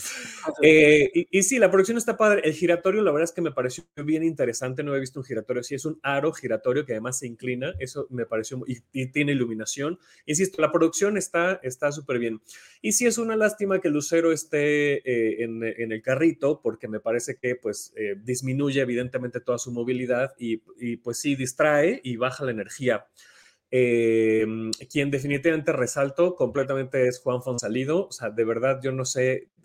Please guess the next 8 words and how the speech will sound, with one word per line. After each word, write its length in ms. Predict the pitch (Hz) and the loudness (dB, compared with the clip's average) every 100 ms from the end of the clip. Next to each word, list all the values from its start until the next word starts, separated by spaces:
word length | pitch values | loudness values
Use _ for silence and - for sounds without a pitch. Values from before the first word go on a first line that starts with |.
| 110 _ _ | -20 _ _
qué, 120 | - - | -8 0
qué 100 | 151 | 0
bárbaro, 920 | 131 151 170 165 170 165 175 240 - | 4 4 4 4 6 6 6 4 0
eh, 340 | 127 127 120 98 123 - | 0 2 0 -4 -12 2
qué 140 | 180 | 4
bárbaro, 520 | 170 160 139 117 107 - | 6 4 4 0 -2 -6
¿no? 260 | 127 139 | -8 -6
Yo 240 | 135 165 | -2 -2